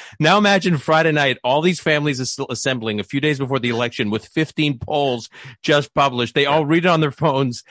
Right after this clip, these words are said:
Speaker 2: Yeah.
Speaker 1: then shut down their phones, and they're loaded for bear to, like, you know, get into brutal arguments over their,
Speaker 2: Right.
Speaker 1: over their Friday night dinner. It's
Speaker 2: So
Speaker 1: fantastic.
Speaker 2: we actually, we don't have an up to the minute picture.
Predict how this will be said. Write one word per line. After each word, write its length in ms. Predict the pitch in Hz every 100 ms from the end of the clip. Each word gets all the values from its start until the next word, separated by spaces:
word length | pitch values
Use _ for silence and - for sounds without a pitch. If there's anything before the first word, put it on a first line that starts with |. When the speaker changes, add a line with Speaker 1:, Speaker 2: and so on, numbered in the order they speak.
| -
Speaker 2:
Yeah. 80 | 175
Speaker 1:
then 140 | 156
shut 280 | 139 - 185
down 180 | 185 165
their 120 | 147
phones, 320 | - 139 131
and 100 | 120
they're 120 | 123 123
loaded 420 | 127 147 147 123
for 80 | 120
bear 320 | 117 123 113
to, 120 | 107
like, 280 | 104 104 _
you 80 | 123
know, 180 | 107 98
get 140 | 117
into 180 | 113 95
brutal 380 | 90 110 110 104
arguments 500 | 104 101 95 90 -
over 240 | 101 95
their, 160 | 95 92 - _ _ _ _ _
Speaker 2:
Right. 80 | 113
Speaker 1:
over 100 | 104
their 100 | 101
Friday 280 | - 98 87
night 160 | 80
dinner. 160 | 87 76
It's 140 | 87
Speaker 2:
So 100 | -
Speaker 1:
fantastic. 340 | 90 - 87 190
Speaker 2:
we 100 | 208
actually, 560 | 226 220 190 156 147 -
we 140 | 143
don't 260 | 147 175 185
have 240 | 185 151
an 80 | 135
up 140 | 131 -
to 100 | 147
the 100 | 113
minute 300 | 113 110 92
picture. 580 | 104 - 78 67 104